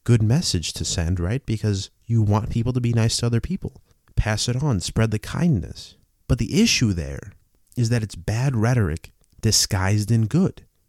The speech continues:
When somebody goes about sending something like that,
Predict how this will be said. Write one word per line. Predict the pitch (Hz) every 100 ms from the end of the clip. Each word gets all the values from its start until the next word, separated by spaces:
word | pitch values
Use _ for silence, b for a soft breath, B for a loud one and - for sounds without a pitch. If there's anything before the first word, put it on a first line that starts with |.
| _
When | - 120
somebody | - 151 165
goes | 139 127
about | 120 -
sending | - 139 170 190
something | 160 - 107 101
like | 92 -
that, | 90 87